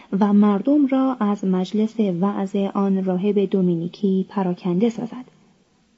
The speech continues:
این اقدام هم بی نتیجه ماند، بلکه گروه‌های زیادتری به سان مارکو روی آوردند، به طوری که کلیسا دیگر جا نداشت.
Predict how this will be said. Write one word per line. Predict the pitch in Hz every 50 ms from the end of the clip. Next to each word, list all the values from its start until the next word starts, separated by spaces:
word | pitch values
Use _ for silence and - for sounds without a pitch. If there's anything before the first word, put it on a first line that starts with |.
| _ _ _ _ _ _ _ _ _ _ _ _ _ -
این | 370 415 415
اقدام | 349 311 302 302 247 254 285 311 339 320 311
هم | - 311 294 262 233
بی | 233 226
نتیجه | 202 202 190 185 - - - - 190
ماند، | 185 214 - - - - - _ _ _ _ _ _ _ _ _ _ -
بلکه | 220 214 220 226 254 233
گروه‌های | 226 - 220 208 208 214 208 - 277 285 285 269
زیادتری | 233 214 220 214 208 202 208 208 - - 269 262 262 262 247
به | 247 214 208
سان | 202 - 214 190 185
مارکو | 185 180 180 185 - - 254
روی | 254 247 233 240
آوردند، | 233 240 233 226 226 233 254 269 277 294 - _ _ _ _ - -
به | 196 202 190
طوری | - 226 226 233 220
که | 226 - 190
کلیسا | 185 - - 220 214 233 233 226 311 311
دیگر | 302 233 202 - 185 185 180 185 190
جا | - 202 190 185
نداشت. | 185 190 180 185 - - - - -